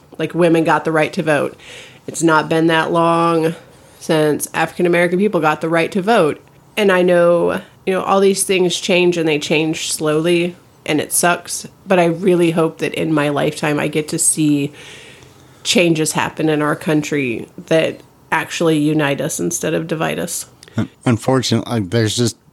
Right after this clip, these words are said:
Speaker 2: there's so much bias out there, whether it's racial bias, gender bias,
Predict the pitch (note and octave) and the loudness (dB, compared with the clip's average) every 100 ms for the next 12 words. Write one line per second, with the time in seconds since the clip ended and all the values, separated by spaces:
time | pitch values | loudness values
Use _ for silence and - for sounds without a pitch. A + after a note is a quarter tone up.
0 | - A2+ G2+ - A#2+ A2 G#2+ G#2+ G2 - | -2 0 2 0 2 2 2 0 -2 -4
1 | - - - _ _ - E2+ G#2 A2 G#2+ | -6 -6 -12 _ _ -14 -4 -2 0 2
2 | G2 F#2 - - - - _ _ _ _ | 0 0 0 -2 -4 -10 _ _ _ _
3 | A2 G2+ F2+ G#2 G2 G2 G2 G2 G2+ F#2+ | -2 -2 -2 -2 -2 -2 0 0 0 -2
4 | F#2 F2 - G#2 G#2+ G2+ - G2+ F2+ F#2+ | -4 -6 -6 0 2 2 0 0 0 0
5 | F#2+ F#2 F2+ F2 - - G2 - G#2 F#2+ | 2 2 0 0 -2 -4 -4 0 0 0
6 | F#2+ F2 F#2 F#2 F2 F2 E2+ E2 - - | 0 0 0 0 0 -2 -2 -2 -2 -4